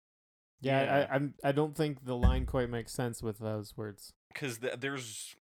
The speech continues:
Speaker 3: I don't know, 'cause then, 'cause I guess what they're trying is so much more aware by becoming this is sort of the full thought.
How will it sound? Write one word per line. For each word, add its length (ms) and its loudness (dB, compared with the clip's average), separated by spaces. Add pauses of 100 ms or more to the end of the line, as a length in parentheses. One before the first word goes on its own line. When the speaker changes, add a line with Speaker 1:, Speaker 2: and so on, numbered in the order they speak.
(540)
Speaker 3:
I 140 -4
don't 100 0
know, 260 -2
'cause 140 -8
then, 260 -2
'cause 180 -4
I 60 2
guess 140 -2
what 60 -10
they're 80 -6
trying 160 -2
is 80 -2
so 120 -4
much 160 -6
more 180 2
aware 260 0
by 220 2
becoming 560 -6
this 200 -14
is 140 -14
sort 220 -10
of 120 -12
the 80 -8
full 300 -6
thought. 320 -4